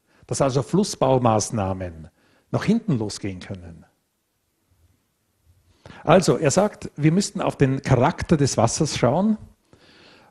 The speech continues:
denn die Eigenschaften des Wassers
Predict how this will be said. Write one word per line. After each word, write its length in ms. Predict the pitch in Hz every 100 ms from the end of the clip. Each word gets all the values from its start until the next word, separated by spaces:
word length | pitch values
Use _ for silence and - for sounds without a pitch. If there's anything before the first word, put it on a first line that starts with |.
| -
denn 360 | 147 165 175 160 - _ -
die 100 | -
Eigenschaften 560 | 147 202 - 139 - 127
des 160 | -
Wassers 600 | 120 - - 170 - -